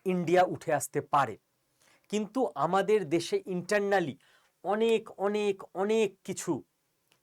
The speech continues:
ভিতরে ভিতরে প্রবলেম আছে। সেই প্রবলেমগুলোয় আমরা আটকে গেলে এদিকটায় এগোতে পারবো না। আমাদের সিভিক সেন্স বেটার করতে হবে, ইকোনমি বেটার করতে হবে,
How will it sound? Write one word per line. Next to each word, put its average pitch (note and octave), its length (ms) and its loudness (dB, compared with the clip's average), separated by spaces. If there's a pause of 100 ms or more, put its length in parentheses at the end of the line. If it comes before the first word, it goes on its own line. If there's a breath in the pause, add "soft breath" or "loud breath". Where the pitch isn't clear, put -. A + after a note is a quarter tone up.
(220)
ভিতরে E3 320 2
ভিতরে F#3 320 0
প্রবলেম D#3+ 460 0
আছে। B2+ 300 -2 (320)
সেই A#3+ 280 -4
প্রবলেমগুলোয় F3+ 720 0
আমরা E3 200 0
আটকে B2 380 -6
গেলে D#3+ 200 -2
এদিকটায় D#3 500 -8
এগোতে B2 320 -10
পারবো G#2 360 -6
না। G#2+ 160 -18 (720 soft breath)
আমাদের F#3+ 260 0
সিভিক G3+ 360 -4
সেন্স G3+ 320 -4
বেটার E3+ 300 0
করতে E3 320 -4
হবে, D3+ 260 0
ইকোনমি G3+ 500 0
বেটার E3+ 300 0
করতে D#3 320 -6
হবে, C#3+ 380 -2